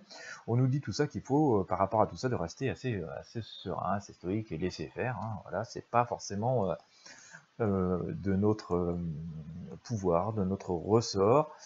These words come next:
Euh, ça fait, ça, ça fait partie du cours des choses et que, que l'on semble vouloir nous dire à travers ce tarot, et, euh, et que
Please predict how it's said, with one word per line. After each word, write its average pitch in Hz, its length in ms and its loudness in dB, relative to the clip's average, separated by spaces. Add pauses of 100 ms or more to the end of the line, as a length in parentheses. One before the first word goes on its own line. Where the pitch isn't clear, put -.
(280)
Euh, 87 1160 2
ça 80 140 -6
fait, 92 240 0
ça, - 200 -10
ça - 180 -10
fait 104 120 -6
partie 110 280 -2
du 95 100 -2
cours 127 240 0
des 92 100 2
choses 131 420 2
et 90 40 -6
que, 87 480 -2
que 104 100 -6
l'on 104 320 0 (240)
semble 120 280 -2
vouloir 110 300 2
nous 113 100 -2
dire 120 200 -2
à 85 40 -6
travers 120 260 0
ce - 80 -10
tarot, 104 400 6 (480)
et, 117 140 4
euh, 101 480 6 (140)
et 135 100 2
que 131 100 0